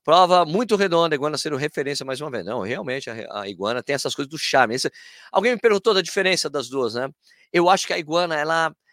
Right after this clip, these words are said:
capricha mais nos detalhes. Por exemplo, essas bandas no caminho. Legal, né? Temáticos, no túnel, um D J no túnel pra dar uma, espantar um pouco aquela coisa, daquela coisa muito redonda lá, né?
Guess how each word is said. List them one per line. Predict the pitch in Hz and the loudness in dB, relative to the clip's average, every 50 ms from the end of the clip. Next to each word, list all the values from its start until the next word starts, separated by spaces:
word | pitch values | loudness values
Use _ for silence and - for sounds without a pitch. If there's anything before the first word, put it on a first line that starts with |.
| _ _ _ | _ _ _
capricha | - 233 160 - _ - 196 226 240 - - 202 185 | 0 0 0 0 _ -8 -8 -8 -6 -6 -4 -4 -4
mais | 165 156 160 165 175 170 151 151 | -2 -2 0 0 0 0 -2 -4
nos | 160 170 160 156 | -8 -10 -10 -8
detalhes. | 151 170 165 - _ 143 135 131 113 - | -8 -8 -8 -6 _ -4 -2 -2 -4 -6
Por | - 139 | -8 -10
exemplo, | 117 101 80 | -8 -8 -10
essas | - - 170 165 139 | -8 -8 -8 -8 -4
bandas | 131 151 165 170 147 143 | -2 -2 -2 -2 -2 -6
no | 135 147 | -10 -10
caminho. | 139 - 147 131 131 123 92 78 _ _ _ _ _ _ | -10 -10 -10 -8 -8 -10 -10 -12 _ _ _ _ _ _
Legal, | - - - 85 98 95 76 69 _ _ _ _ _ _ _ | -18 -8 -4 -2 -2 -2 -2 -6 _ _ _ _ _ _ _
né? | - 85 113 127 - _ _ _ _ _ _ _ _ _ _ - - - | -10 -8 -8 -8 -8 _ _ _ _ _ _ _ _ _ _ -20 -10 -6
Temáticos, | - 98 82 87 95 110 107 101 - - 76 71 71 71 69 - _ _ _ _ _ _ _ _ | -6 -4 -2 0 0 2 0 0 -2 -8 -16 -16 -16 -18 -20 -20 _ _ _ _ _ _ _ _
no | 95 110 - | -14 -14 -12
túnel, | _ - 147 147 156 139 120 104 87 73 69 _ _ _ _ _ _ _ _ _ _ _ _ _ 82 | _ -4 -2 0 0 0 -2 -4 -6 -8 -12 _ _ _ _ _ _ _ _ _ _ _ _ _ -16
um | 87 90 87 80 73 | -16 -14 -14 -16 -12
D | 73 110 110 | -10 -10 -8
J | 90 110 117 123 127 | -4 -2 -2 -2 -2
no | 127 110 | -4 -6
túnel | - - 127 127 117 98 | -4 -2 -2 0 0 0
pra | - 113 107 101 | 0 2 0 0
dar | 85 78 _ 90 107 107 | 0 -4 _ 2 2 4
uma, | 107 113 101 95 | 4 4 2 0
espantar | 95 - - - 113 95 - - 117 117 | -2 -4 -4 -4 -6 -4 -2 -2 -2 -2
um | 101 87 | -2 -2
pouco | - - 117 117 110 - - | -2 0 2 2 2 2 -2
aquela | 82 - - 92 87 78 | -6 -6 -6 -6 -6 -6
coisa, | - - 101 98 87 82 | -6 -4 -4 -4 -6 -8
daquela | 80 - - 80 78 | -10 -10 -10 -10 -10
coisa | - 92 87 - | -10 -12 -12 -12
muito | 80 98 - - | -12 -14 -14 -12
redonda | 95 87 - - 90 92 95 78 67 | -10 -10 -8 -6 -4 -4 -4 -4 -4
lá, | 73 90 104 98 80 | -4 -2 -2 -2 -4
né? | 71 65 _ _ _ _ _ _ _ _ _ - 87 104 101 | -6 -12 _ _ _ _ _ _ _ _ _ -10 -8 -8 -10